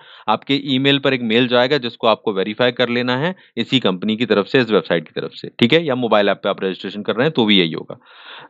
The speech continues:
ठीक है? अब, अ, मेन बात कर लेते हैं यहाँ पर इस, अ, पर्टिकुलर वेबसाइट का ऐप, जो मैंने आपको बताया कि आप Google Play Store से डाउनलोड कर सकते हैं। अब रजिस्ट्रेशन के बाद क्या प्रोसेस है, वो हमको mainly समझना ज़रूरी है, तो आप ज़रा ध्यान से उसको समझ लें मेरे साथ। तो यहाँ पर जैसे ही आप रजिस्ट्रेशन करके अंदर पहुँचते हैं,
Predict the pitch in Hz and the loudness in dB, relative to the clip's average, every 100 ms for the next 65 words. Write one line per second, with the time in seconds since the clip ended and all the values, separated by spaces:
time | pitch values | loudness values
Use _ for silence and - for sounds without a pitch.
0 | - 175 190 - 147 147 160 151 160 175 | 0 2 2 0 -4 2 2 2 -2 0
1 | 165 165 165 160 156 175 156 143 160 151 | 0 0 -4 -4 -4 -2 -2 0 -2 -2
2 | - 127 120 120 120 95 120 120 135 117 | -4 -2 0 2 0 0 0 2 2 2
3 | 117 - 127 123 113 117 120 120 117 110 | 2 2 2 2 2 0 -4 -4 -4 -4
4 | 113 113 113 120 110 110 107 107 110 107 | -4 2 2 2 0 -2 -6 -4 -4 -6
5 | - 101 110 95 95 117 131 120 127 107 | -6 -8 -4 0 2 2 2 0 -2 -2
6 | 147 165 - - 160 165 135 151 165 214 | -2 -2 -8 -4 0 0 0 -2 -2 -2
7 | 196 214 202 151 147 156 135 120 131 127 | -2 0 2 4 2 0 0 -2 -2 -4
8 | 147 135 143 127 123 139 113 117 139 135 | -2 0 2 0 0 -2 2 4 4 4
9 | 110 104 110 101 98 107 151 160 127 123 | 2 2 0 -2 -4 -2 -2 4 4 4
10 | 107 107 160 113 95 95 110 101 - 165 | 2 0 0 0 -2 -4 -6 -8 2 2
11 | - - - _ 185 175 123 98 82 80 | 2 -20 -20 _ 0 2 0 -4 -8 -12
12 | - 78 147 143 131 147 175 143 147 175 | -14 0 2 4 4 4 0 0 -2 2
13 | 165 147 139 139 151 143 156 131 135 123 | 0 0 -4 -4 -8 -8 -4 -2 0 0
14 | 131 123 107 107 - 147 | 0 0 -4 -6 -2 -2